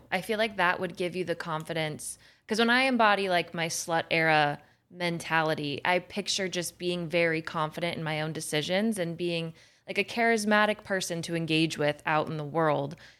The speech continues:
And so I feel like if you have your own set of values and rights and, like,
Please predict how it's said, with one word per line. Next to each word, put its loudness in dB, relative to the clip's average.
And -4
so 2
I 2
feel 0
like 0
if -8
you -4
have -2
your -2
own -4
set -6
of -6
values -2
and -8
rights -2
and, -8
like, -4